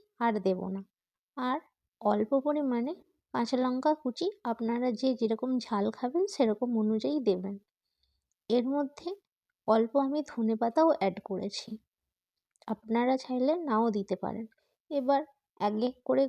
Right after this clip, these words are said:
গরম তেলের মধ্যে ভালো করে এগুলোকে ছেঁকে নেব, ঠিক এইভাবে। সমস্ত পকোড়াগুলো এক এক করে আমি গরম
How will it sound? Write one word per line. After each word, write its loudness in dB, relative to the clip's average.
গরম 2
তেলের 0
মধ্যে -4
ভালো 0
করে 2
এগুলোকে -2
ছেঁকে 0
নেব, -6
ঠিক -4
এইভাবে। 0
সমস্ত -2
পকোড়াগুলো 0
এক -4
এক 0
করে 0
আমি -4
গরম 0